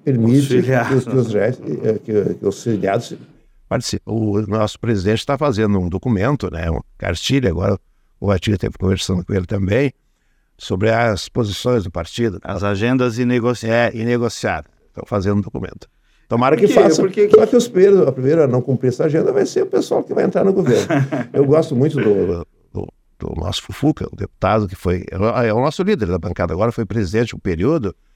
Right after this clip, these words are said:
Speaker 1: O Fufuca tava, esteve ontem reunido lá, estão dizendo que esse é o ministro que vai assumir. E que é um
Speaker 2: Olha.
Speaker 1: ba-, era o líder do Maranhão, é um... Foi mal votado lá, é o Marcelo Van Hatten, lá do Maranhão, assim, mal votado nas eleições,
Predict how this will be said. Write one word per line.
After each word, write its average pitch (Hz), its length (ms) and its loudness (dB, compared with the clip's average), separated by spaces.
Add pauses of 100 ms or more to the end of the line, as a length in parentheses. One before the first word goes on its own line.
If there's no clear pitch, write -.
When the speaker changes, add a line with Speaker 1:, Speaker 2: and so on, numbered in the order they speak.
(760)
Speaker 1:
O - 60 -20
Fufuca 131 320 -2
tava, 175 260 0
esteve 156 340 -2
ontem 190 280 2
reunido 127 420 0
lá, 117 160 0
estão 165 240 -2
dizendo 127 300 -2
que 131 100 -6
esse 131 300 -4
é - 40 0
o 170 120 -4 (200)
ministro 160 460 0
que 175 140 0
vai 147 160 0
assumir. 151 440 0 (220)
E 156 80 -10
que 180 180 2
é 127 40 6
um 139 80 4
Speaker 2:
Olha. 135 80 0
Speaker 1:
ba-, 107 260 -2
era 143 140 6
o - 20 4
líder 180 160 4
do 92 80 0
Maranhão, 127 560 2 (400)
é 80 240 -6
um... 60 320 -10 (120)
Foi 71 120 -4 (100)
mal 90 160 -4
votado 101 460 0
lá, 85 180 0
é 78 120 0
o 73 120 -10
Marcelo 92 380 -2
Van 165 180 -2
Hatten, 165 220 -2
lá 85 80 -2
do 85 140 -4
Maranhão, 80 260 -2
assim, 78 180 -6
mal 76 200 -2
votado 104 400 0
nas 104 120 0
eleições, 117 720 -2